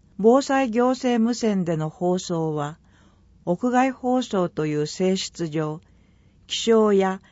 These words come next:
住宅の機密性などの影響により、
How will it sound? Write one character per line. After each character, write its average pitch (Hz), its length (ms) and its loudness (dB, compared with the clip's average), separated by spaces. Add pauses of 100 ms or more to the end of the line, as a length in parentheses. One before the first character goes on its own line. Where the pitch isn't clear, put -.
(200)
住 214 280 4
宅 247 280 -4
の 226 160 2
機 226 160 -2
密 233 240 0
性 226 220 2
な 208 120 2
ど 190 120 0
の 156 80 0
影 165 260 0
響 180 260 0
に 160 180 -2
よ 151 120 -4
り、 135 200 -10